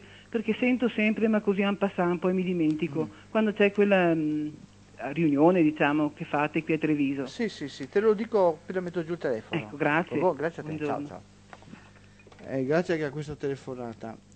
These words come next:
Speaker 2: E allora, vediamo un attimino la conferenza che teniamo a Treviso. Eh, abbia pazienza un attimo. Ecco, allora, noi la te-, teniamo la prima, vi dico solo la prima, il trentuno ottobre millenovecentonovantotto,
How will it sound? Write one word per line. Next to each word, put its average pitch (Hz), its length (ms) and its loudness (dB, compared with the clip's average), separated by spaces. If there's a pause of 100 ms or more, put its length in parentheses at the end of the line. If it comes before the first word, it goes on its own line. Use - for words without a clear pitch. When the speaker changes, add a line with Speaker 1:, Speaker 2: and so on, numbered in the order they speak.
(120)
Speaker 2:
E 139 120 -6
allora, 147 460 -2
vediamo 156 320 -6
un 147 60 -8
attimino 143 540 -8 (180)
la 143 180 -2
conferenza 151 760 -4
che 147 160 -10
teniamo 135 400 -6
a 135 60 -8
Treviso. 110 640 -8 (800)
Eh, 127 520 -2 (120)
abbia 135 240 -10
pazienza 139 340 -8
un 139 60 -6
attimo. 151 260 -6
Ecco, 113 240 -10
allora, 127 320 -4 (280)
noi 156 220 -2
la 160 120 0
te-, - 420 -12
teniamo 160 400 -2
la 151 140 0
prima, 131 600 -2 (180)
vi 135 140 -6
dico 143 220 -4
solo 180 220 8
la 147 100 6
prima, 113 480 0
il 139 220 -2
trentuno 180 600 0 (200)
ottobre 117 840 6
millenovecentonovantotto, 135 1500 -2